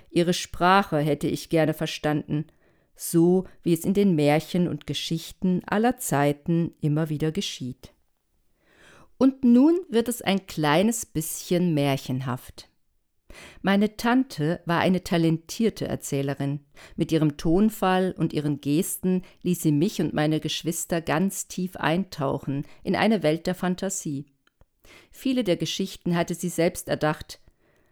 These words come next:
Andere stammten aus ihrem großen Fundus prächtiger Märchenbücher.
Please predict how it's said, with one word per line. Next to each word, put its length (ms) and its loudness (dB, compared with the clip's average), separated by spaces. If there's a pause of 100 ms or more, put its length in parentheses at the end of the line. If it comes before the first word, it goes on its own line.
(220)
Andere 460 2
stammten 500 0
aus 140 -2
ihrem 220 0
großen 440 -2
Fundus 580 -2
prächtiger 640 -2
Märchenbücher. 960 -2